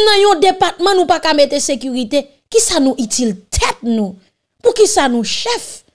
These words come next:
A lafen, pèp ayisyen, ou dwe konprann, se ke moun w ap mache dèyè yo a. Moun sa yo, se yon ekip bann esklav a talan. Yo pa ka viv san yon mèt.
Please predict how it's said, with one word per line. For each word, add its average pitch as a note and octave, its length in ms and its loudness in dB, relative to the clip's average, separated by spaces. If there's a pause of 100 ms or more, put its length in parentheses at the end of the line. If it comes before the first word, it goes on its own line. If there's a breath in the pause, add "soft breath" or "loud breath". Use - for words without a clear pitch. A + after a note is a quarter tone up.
(180)
A B3+ 100 2
lafen, B3 400 -2
pèp A3+ 240 -2
ayisyen, G#3+ 560 0 (680)
ou C#4 80 4
dwe A#3+ 200 6
konprann, A#3 760 -4 (500)
se - 320 -2
ke A3 220 2 (500)
moun D#4 240 4
w D#4 80 4
ap - 160 -2
mache C#4+ 360 -4
dèyè A3 420 0
yo F3+ 160 -2 (100)
a. E3 60 -16 (680)
Moun B3+ 300 4
sa F#3+ 400 0
yo, A3+ 220 2 (180 soft breath)
se - 240 -2
yon A#3+ 160 -4
ekip G#3+ 400 0
bann A3 400 2 (320 loud breath)
esklav G#3 640 0
a F#3 80 -4
talan. E3+ 360 -6 (200)
Yo B3+ 160 4
pa B3+ 120 -2
ka G#3+ 200 -4
viv G#3+ 320 -2
san G3 240 -4
yon G#3 120 -2
mèt. G3+ 360 -8